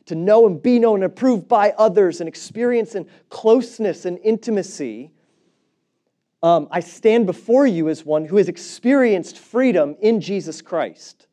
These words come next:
And it's grace. It's freedom. It's his power, not mine. But we need to expose the lie for what it is that would say, "Yeah, I know this is sinful,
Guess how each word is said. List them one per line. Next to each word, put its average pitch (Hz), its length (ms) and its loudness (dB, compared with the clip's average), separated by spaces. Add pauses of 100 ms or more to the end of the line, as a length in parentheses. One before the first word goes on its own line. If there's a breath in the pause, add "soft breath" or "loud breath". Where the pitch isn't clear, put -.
(540)
And 214 120 2
it's - 160 -4
grace. 208 840 -2 (460)
It's - 240 -10 (240)
freedom. 254 600 2 (480)
It's 240 180 -2
his 294 380 0
power, 196 440 2
not 202 240 -2
mine. 214 460 -2 (920)
But 233 140 4
we 240 120 2
need 254 160 2
to 247 100 4
expose 226 680 0
the 202 100 0
lie 180 540 2
for 196 180 -2
what 185 220 2
it 175 80 -2
is 202 320 2
that 196 100 0
would 170 140 -4
say, 202 180 0
"Yeah, 214 280 2
I 180 100 -2
know 233 460 4 (220 loud breath)
this 170 200 -4
is 135 80 -8
sinful, 233 800 2